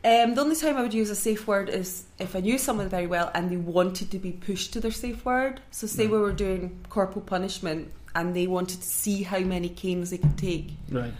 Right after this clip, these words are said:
Speaker 1: Like, and they really, and I knew they could take a lot or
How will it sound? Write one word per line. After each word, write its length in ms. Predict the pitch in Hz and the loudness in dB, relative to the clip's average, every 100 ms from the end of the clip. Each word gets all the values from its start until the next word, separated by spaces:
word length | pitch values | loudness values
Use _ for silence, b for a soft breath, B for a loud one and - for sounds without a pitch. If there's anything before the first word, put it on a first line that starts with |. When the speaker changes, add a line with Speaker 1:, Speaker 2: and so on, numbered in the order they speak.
| B - | B -2
Speaker 1:
Like, 200 | 151 - | -2 0
and 120 | 175 | 0
they 100 | 170 | 2
really, 640 | 175 190 214 202 180 113 - - | 2 4 4 4 0 -4 -6 -2
and 140 | 175 | 2
I 40 | 170 | 4
knew 280 | 190 226 | 8 8
they 80 | 220 | 6
could 160 | 214 208 | 2 0
take 220 | 202 185 | -2 -2
a 40 | 175 | -2
lot 360 | 165 147 139 | 0 0 0
or 380 | 165 156 151 147 | 2 2 0 -4